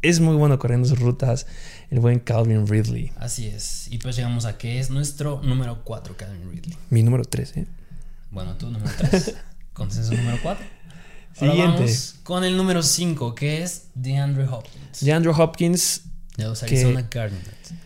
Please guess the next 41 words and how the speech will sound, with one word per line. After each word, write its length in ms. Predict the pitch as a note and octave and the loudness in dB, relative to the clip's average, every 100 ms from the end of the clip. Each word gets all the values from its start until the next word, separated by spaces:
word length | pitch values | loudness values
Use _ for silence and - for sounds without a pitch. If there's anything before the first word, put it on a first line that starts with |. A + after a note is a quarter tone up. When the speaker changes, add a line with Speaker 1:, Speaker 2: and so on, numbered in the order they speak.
| - - - | -18 -10 -2
Speaker 1:
el 100 | D3+ | 0
mejor 480 | D#3+ G3 G3+ - - | 4 4 2 -2 -8
receptor, 680 | D3 C#3+ C#3+ C3+ A#2 - F3+ | 0 4 6 4 4 6 6
no 120 | C3 | 6
sé 140 | A#2+ A#2+ | 4 4
lo 160 | A#2+ | 2
que 80 | C3 | 2
tú 120 | C#3 | 0
opines, 280 | C#3 D#3 F3 | 2 2 2
pero 240 | - B2 D3 | 2 0 4
para 160 | C3 | 4
mí 120 | F#3 | 6
es 100 | A3+ | 6
el 80 | E3 | 6
mejor 240 | B2+ B2 C#3 | 4 4 4
receptor 400 | C3+ B2 B2 B2 | 2 2 2 2
de 100 | A2+ | 0
la 100 | A2 | -2
N 160 | G2+ | -6
F 200 | C3+ - | -6 -8
L. 240 | - C3+ - | -10 -12 -4
No, 160 | C3 B2 | 2 4
habla, 240 | C3+ - | 4 0
fuera 240 | - E3+ E3 | 0 4 4
de 60 | |
fantasy, 600 | C3+ C3+ C#3+ D3+ G#3+ - - - | 4 2 2 0 -2 -4 -8 0
es 200 | C3+ C3+ | 4 6
de 100 | C3+ | 6
los 240 | A#2 A2 | 4 2
mejores, 500 | A2+ A2 D3+ C#3 - | 0 2 4 4 2
el 120 | C3 A#2 | 0 2
mejor 520 | A#2 A#2 - C#3 C3+ | 2 2 2 2 2
pagado. 400 | C#3 C3+ C#3+ C#3 | 2 4 4 4
Davante 400 | B2 C3 B2+ C3 | 2 2 4 4
Adams 180 | B2 A2+ | 2 2
quiere 180 | A2+ | 0
que 80 | A#2+ | -2
le 100 | A#2+ | -4
paguen 340 | - A2+ G#2+ A2 | 0 2 2 0
como 300 | A#2+ A2+ C3+ | 2 6 6
él. 180 | E3 | 4